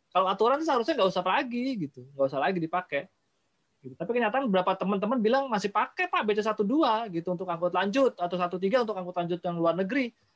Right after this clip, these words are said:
masih dipakai gitu. Walaupun di aturan harusnya sudah pakai outward manifest dan inward manifest saja. Gitu. Oke, tapi ini dokumen-dokumennya saya hanya sharing saja supaya Bapak Ibu bisa tahu apa bedanya satu kosong, satu satu, satu dua, satu tiga, dan satu enam. Untuk satu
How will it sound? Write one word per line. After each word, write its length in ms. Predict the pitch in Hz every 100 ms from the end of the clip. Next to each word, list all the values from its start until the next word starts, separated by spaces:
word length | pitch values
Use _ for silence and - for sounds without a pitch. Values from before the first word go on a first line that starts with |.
| _ _
masih 320 | 156 165 165
dipakai 480 | 214 - 190 175 -
gitu. 240 | 127 - 135
Walaupun 480 | 147 156 240 269 233
di 160 | 170
aturan 320 | 160 170 226
harusnya 240 | 208 165 233
sudah 240 | 220 175
pakai 240 | 170 156 214
outward 320 | 175 165 151
manifest 320 | 143 143 170
dan 80 | 147
inward 240 | 143 139
manifest 320 | 135 131 131
saja. 400 | 139 156 131 123
Gitu. 200 | 123 _ _ _ _ _ _ _ _ _ _ _ _ _ _ -
Oke, 80 | 165
tapi 120 | 170 247
ini 80 | 277
dokumen-dokumennya 640 | 220 214 208 202 208 254
saya 240 | 240 208
hanya 160 | 196 190
sharing 240 | 180 180
saja 480 | 175 156 143 170 220
supaya 240 | - 196 160
Bapak 240 | 160 160
Ibu 80 | 170
bisa 160 | 160
tahu 240 | 151 165 190
apa 160 | 175
bedanya 240 | 147 139 147 143
satu 160 | 143
kosong, 400 | 131 - 180 214
satu 160 | 185 160
satu, 280 | 143 135 208 226
satu 160 | 160
dua, 160 | 143 156
satu 160 | 147 135
tiga, 240 | 143 151
dan 80 | 135
satu 160 | 127
enam. 160 | 113 110 - _ _ _ _ -
Untuk 160 | 185
satu 160 | 214